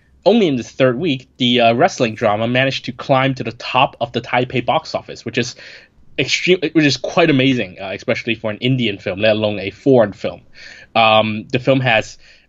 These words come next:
already crushed the record, um, set by, you know, initially set by Three Idiots as the highest grossing Indian film in, at least in Taipei,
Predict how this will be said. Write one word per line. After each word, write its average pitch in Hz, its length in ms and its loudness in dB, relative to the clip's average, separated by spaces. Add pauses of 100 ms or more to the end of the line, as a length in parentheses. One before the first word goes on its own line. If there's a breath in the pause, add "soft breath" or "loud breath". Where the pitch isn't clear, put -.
already 127 320 2
crushed - 400 -4
the 135 80 -4
record, 123 520 -4
um, 98 460 -4 (160)
set - 340 -4
by, 110 280 0 (360)
you 123 140 -6
know, 110 120 -4
initially 123 340 -2
set 120 280 -4
by 104 200 0
Three 120 260 -4
Idiots 160 320 0
as 107 140 -10
the 110 100 -10
highest 131 380 -4
grossing 131 340 -4
Indian 139 380 2
film 160 320 2
in, 104 180 -2
at 110 100 0
least 117 160 -2
in 98 60 -6
Taipei, 117 600 0